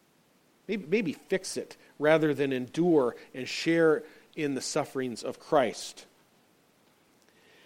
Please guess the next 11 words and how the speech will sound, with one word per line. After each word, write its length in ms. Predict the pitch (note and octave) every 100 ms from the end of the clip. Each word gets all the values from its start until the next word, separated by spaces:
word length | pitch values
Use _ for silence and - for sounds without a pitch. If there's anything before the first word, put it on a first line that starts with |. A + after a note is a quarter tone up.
| _ _ _ _ _ _ _ _ _ _ _ _ -
Is 240 | F3 B3
it 240 | F#4 F4 -
possible 800 | - A3+ G#3+ - C3+ A2 E2 - _ _ _ _ _ _ _ _
for 240 | - C#3+ C#3
a 80 | C#3
Christian 640 | - B3 A3+ - G#2 D#2 - _ _ _ _ _ _ _ _ _
who 220 | - D3
is 200 | D3 B2+
enduring 720 | - C#3 B2 C#3 F#3 G3 G#3 G3
severe 840 | - C3+ A#2+ B2+ E3+ G3+ A#3 - -
oppression 800 | - - F#3 F3+ - - D#3+